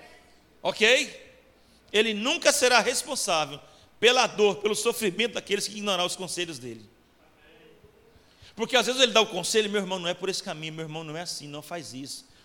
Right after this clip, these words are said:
não pode ser desse jeito." Aí a pessoa: "Não, mas, mas aí, então tá bom, então vai, se lasca todinho." "É, se o pastor tivesse me ajudado, não teria dado errado." E ele não falou?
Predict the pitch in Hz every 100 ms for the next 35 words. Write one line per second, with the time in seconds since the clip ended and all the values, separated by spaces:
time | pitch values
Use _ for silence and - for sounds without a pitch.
0 | - 175 180 175 175 151 - 151 139 127
1 | - _ 165 175 175 170 185 156 180 208
2 | 175 165 156 170 156 170 - _ - 381
3 | - 311 - 190 170 - - - - 269
4 | 202 214 240 - 214 - 226 143 160 139
5 | - _ _ _ - 127 143 143 - 127
6 | 147 131 131 - 139 123 120 - 131 131
7 | 131 135 143 147 123 170 392 370 226 233
8 | 202 277 - -